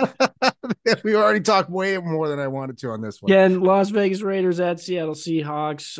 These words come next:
Speaker 2: We were all
Speaker 1: Oof.
Speaker 2: on Seattle. Uh, stop the run. That's all you gotta do.
Speaker 1: Yeah, Seattle's defense is really looking bad the last two games here. Third downs also. They cannot stop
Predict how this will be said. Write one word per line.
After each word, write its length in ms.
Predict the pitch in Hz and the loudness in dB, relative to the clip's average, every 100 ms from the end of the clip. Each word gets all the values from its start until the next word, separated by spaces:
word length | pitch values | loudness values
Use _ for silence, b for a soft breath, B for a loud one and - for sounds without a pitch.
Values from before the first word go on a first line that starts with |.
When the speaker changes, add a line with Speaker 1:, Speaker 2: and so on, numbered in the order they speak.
| 175 | -8
Speaker 2:
We 160 | 151 160 | -2 2
were 80 | 185 | 4
all 100 | 175 | 4
Speaker 1:
Oof. 60 | |
Speaker 2:
on 120 | 151 | 2
Seattle. 760 | 143 - 151 147 147 147 147 147 | -4 -6 -2 0 0 0 0 -2
Uh, 280 | 156 139 135 | -6 -8 -8
stop 340 | - 170 160 | -6 -6 -4
the 80 | 160 | 0
run. 240 | 147 135 120 | 2 2 0
That's 240 | - - | -8 -4
all 100 | 143 | 0
you 80 | 143 | 0
gotta 120 | 135 | 0
do. 160 | 131 123 _ _ _ _ _ _ _ _ _ _ _ _ _ _ _ _ _ _ _ - | -2 -8 _ _ _ _ _ _ _ _ _ _ _ _ _ _ _ _ _ _ _ 0
Speaker 1:
Yeah, 180 | 147 104 | 0 2
Seattle's 400 | - 175 180 131 | 4 6 6 4
defense 400 | 160 151 135 - | 2 2 -2 -4
is 100 | 107 | -4
really 260 | 131 127 | -2 0
looking 240 | 120 120 107 | -2 -6 -6
bad 220 | 110 101 | -8 -8
the 60 | 98 | -8
last 280 | 101 95 - | -10 -10 -12
two 120 | 95 | -12
games 320 | 104 101 92 | -10 -12 -10
here. 160 | 110 101 | -8 -6
Third 320 | - 147 139 | 2 2 4
downs 460 | 143 139 139 135 - | 2 2 2 0 -4
also. 540 | 127 120 - 101 85 _ 117 | -4 -4 -4 -10 -14 _ -8
They 100 | 113 | -6
cannot 720 | - 131 123 120 127 123 - | -2 -2 -2 -2 -4 -6 -10
stop 440 | - 127 120 - | -6 -4 -4 -8